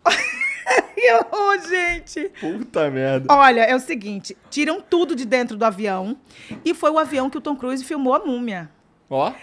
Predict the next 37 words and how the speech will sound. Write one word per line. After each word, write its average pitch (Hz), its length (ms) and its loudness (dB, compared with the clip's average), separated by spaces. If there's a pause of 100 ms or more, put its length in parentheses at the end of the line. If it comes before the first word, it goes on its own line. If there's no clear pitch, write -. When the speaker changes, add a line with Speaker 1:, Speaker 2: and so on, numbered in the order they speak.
(140)
Speaker 1:
Eu 302 120 -2
falei, 254 320 0
"Eu 247 40 -2
vou 214 260 -8
arrotar 262 360 -6
isso 285 120 -10
aí, 349 380 -6 (260)
vou 208 140 -8
fazer 240 280 -2
bonito. 226 680 -8
É 190 100 -10
caro? 247 440 2
É - 80 -6
caro, 196 560 -6
mas 175 200 -10
vamos 220 360 -4
ter 262 340 2 (320)
que 226 100 -12
fazer, 254 400 -2
porque 262 140 -12
eu 247 60 -2
não 254 80 -2
vou 226 100 -4
enganar 262 300 -4
meu 277 140 -2
pessoal 285 360 -4
que 262 100 -8 (180)
tá 269 140 -4
assistindo." 254 680 -6 (560)
Eu 226 120 0
fui 302 240 -6
no, 330 280 -4
no 247 100 0
avião 233 220 -2
de 220 80 -6
gravidade 196 440 -6
zero. 180 540 -4